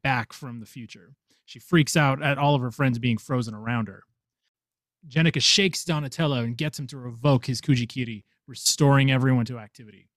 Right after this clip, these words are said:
Before the Splinter Clan can celebrate their victory over the Utrom assassins,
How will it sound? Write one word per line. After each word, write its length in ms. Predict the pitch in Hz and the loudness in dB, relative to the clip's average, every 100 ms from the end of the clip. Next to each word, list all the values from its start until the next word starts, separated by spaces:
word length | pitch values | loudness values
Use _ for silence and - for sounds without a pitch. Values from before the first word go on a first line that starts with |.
| _ _ _ _ _ | _ _ _ _ _
Before 300 | - 120 190 | -8 4 6
the 80 | 165 | 6
Splinter 300 | - 143 120 | 4 0 -2
Clan 360 | 120 123 117 110 | -6 -6 -4 -4
can 140 | 113 | -10
celebrate 460 | - 170 151 131 120 | -4 2 2 2 0
their 100 | 113 | -4
victory 460 | 113 151 - 123 | -2 -2 0 0
over 140 | 123 113 | 0 -2
the 100 | 113 | -2
Utrom 380 | 139 131 139 113 | 0 2 2 0
assassins, 800 | - 185 202 - 95 87 117 | -2 0 0 -2 -8 -16 -20